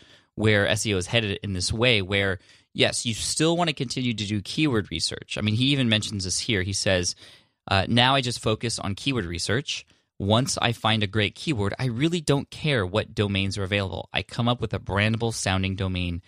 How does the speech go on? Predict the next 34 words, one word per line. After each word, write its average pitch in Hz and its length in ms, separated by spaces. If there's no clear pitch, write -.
and 95 260
register 98 480
it." - 100
And 107 120
he 113 100
lists 120 260
a 113 60
number 113 240
of 92 140
reasons 98 260
why 98 300
this 90 160
is 92 80
actually 87 260
better. 107 400
Uh, 104 200
it - 140
sounds 110 320
less 107 220
spammy. 110 420
It's, 98 680
uh, 92 240
shorter 107 420
U 107 180
R 95 120
L 101 140
typically. 123 420
If 117 80
you 107 80
can 104 60
get 98 120
a 92 40
dot 90 260
com 110 480